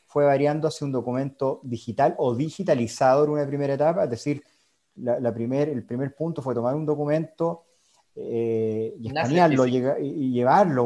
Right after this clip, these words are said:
Speaker 1: a un mundo escenario digital, pero lo que está pasando hoy día es que no, el documento nace y muere digital.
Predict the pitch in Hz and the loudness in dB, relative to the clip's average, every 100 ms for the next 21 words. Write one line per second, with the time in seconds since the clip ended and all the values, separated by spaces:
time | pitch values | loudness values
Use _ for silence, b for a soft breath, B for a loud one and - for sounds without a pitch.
0 | 127 143 123 127 131 127 120 123 123 127 | 0 -2 -2 -2 -2 -2 -4 -2 0 0
1 | 127 127 135 185 - b b b b - | -2 0 0 0 -6 b b b b 2
2 | 147 151 151 160 - 285 285 247 233 226 | 4 6 4 2 2 2 2 2 0 0
3 | 214 214 190 185 180 170 170 151 156 160 | 0 0 0 0 0 0 0 0 0 0
4 | 180 175 156 190 196 175 220 339 160 123 | -2 -2 0 0 0 0 2 6 4 4
5 | - - | -4 -16